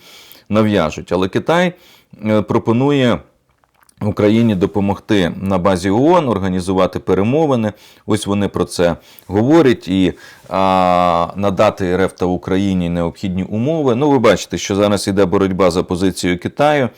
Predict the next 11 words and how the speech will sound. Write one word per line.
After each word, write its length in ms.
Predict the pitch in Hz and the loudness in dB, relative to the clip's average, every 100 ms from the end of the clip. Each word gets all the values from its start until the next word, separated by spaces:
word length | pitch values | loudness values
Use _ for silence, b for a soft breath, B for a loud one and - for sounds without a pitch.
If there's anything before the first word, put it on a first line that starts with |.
| B B B B B | B B B B B
Україна, 880 | 104 113 120 123 113 101 98 92 - | -2 2 4 4 2 2 2 0 -2
а, 300 | 92 95 90 | -2 0 0
хоче, 420 | - 127 - 101 98 | 0 0 0 -4 -2
аби 200 | 92 101 | -2 -2
Китай 360 | 98 - 95 | -2 2 2
був 200 | 90 98 | 2 -4
присутній 500 | - 95 - 92 95 | -4 -6 -6 -6 -4
на 200 | 90 90 | -2 -2
зустрічі 480 | 85 98 - 90 92 | -2 -6 -4 -6 -6
в 60 | 85 | -6
Швейцарії, 720 | 117 120 - 160 156 131 | -4 -4 0 0 0 -4